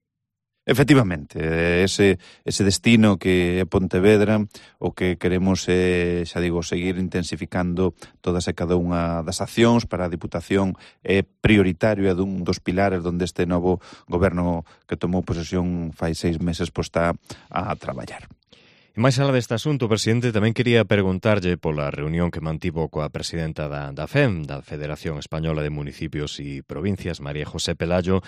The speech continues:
Speaker 2: no Castelo de Soutomaior. Como foi? Que, a que conclusión se chegaron sobre o municipalismo? Moitas veces esquecido.
Speaker 1: Ben, pois ali no Castelo do Soutomaior todos os integrantes do goberno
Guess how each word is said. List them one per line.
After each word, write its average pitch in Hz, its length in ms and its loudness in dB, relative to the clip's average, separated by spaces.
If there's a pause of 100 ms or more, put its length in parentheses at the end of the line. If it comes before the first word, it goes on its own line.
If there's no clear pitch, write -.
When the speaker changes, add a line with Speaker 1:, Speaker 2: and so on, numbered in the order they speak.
(420)
Speaker 2:
no 110 160 6
Castelo 101 480 4
de 90 240 6
Soutomaior. 95 640 4
Como 104 160 2
foi? 95 320 2 (320)
Que, 82 480 -6
a 85 160 -10
que 113 80 -4
conclusión 101 560 2
se - 160 -4
chegaron 95 400 2
sobre 90 240 0
o 90 80 0
municipalismo? 87 880 -2 (400)
Moitas 87 320 -2
veces 90 240 -2
esquecido. 85 560 -6 (640)
Speaker 1:
Ben, 131 400 2
pois 110 240 -2
ali 107 160 0
no 107 160 0
Castelo 107 320 0
do 98 80 0
Soutomaior 98 560 -2
todos 90 320 -2
os 87 80 -10
integrantes 87 560 -4
do 87 160 -4
goberno 85 480 -4